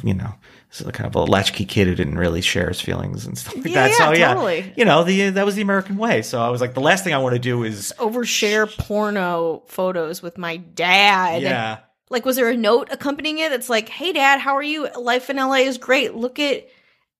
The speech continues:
Speaker 2: the vaginas of these women that you'll never meet."
Speaker 1: And all, yeah, but also it's like, who knows what connection they had with him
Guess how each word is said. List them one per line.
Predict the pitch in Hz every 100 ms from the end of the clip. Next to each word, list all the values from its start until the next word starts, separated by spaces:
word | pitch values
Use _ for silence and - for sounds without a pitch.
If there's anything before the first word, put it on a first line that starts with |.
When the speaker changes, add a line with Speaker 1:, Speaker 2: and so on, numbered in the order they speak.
| -
Speaker 2:
the | 226 233
vaginas | 247 220 202 233 247 240 226
of | 226 226
these | 240 220
women | 202 226 262 233
that | 180
you'll | 180 180
never | 160 165
meet." | 139 110 - -
Speaker 1:
And | 147 120
all, | 139
yeah, | 156 143 147
but | 123
also | 160 170 156
it's | 127
like, | 135
who | - 147
knows | 139 135 123
what | 113 120
connection | - 127 123 123 120 113 95 -
they | 117
had | 101 117 139
with | 107 92
him | - 80 78